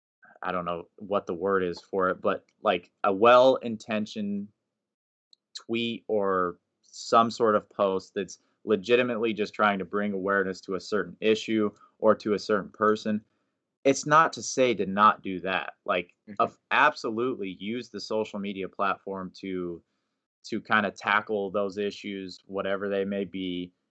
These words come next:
Speaker 1: It's just in the sense of, you know, like we talked about, these kinda silly instances that, you know, people have probably moved on from and that they don't even associate with anymore,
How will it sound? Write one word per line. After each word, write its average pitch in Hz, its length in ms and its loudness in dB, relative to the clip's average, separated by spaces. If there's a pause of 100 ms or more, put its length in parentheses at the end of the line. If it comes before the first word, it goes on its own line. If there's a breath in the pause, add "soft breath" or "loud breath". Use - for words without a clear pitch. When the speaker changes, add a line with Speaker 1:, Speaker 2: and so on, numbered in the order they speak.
(460)
Speaker 1:
It's 131 220 -2
just 143 260 -2
in 120 80 -4
the 110 100 -2
sense 104 380 -4
of, 92 260 -2 (580)
you 104 120 -4
know, 92 140 0
like 98 300 0
we 107 180 -2
talked 92 320 0
about, 90 380 0
these 98 480 -8
kinda 110 260 2
silly 110 720 0
instances 92 840 -8
that, 90 320 -2 (800)
you 110 100 0
know, 92 200 2
people 117 420 0
have 95 140 -4
probably 107 500 2
moved 107 380 0
on 101 440 2 (140)
from 98 480 4
and 90 120 -4
that 92 140 -4
they 95 100 -2
don't 104 220 2
even 101 200 -2
associate 95 640 -2
with 92 200 -4
anymore, 90 580 -4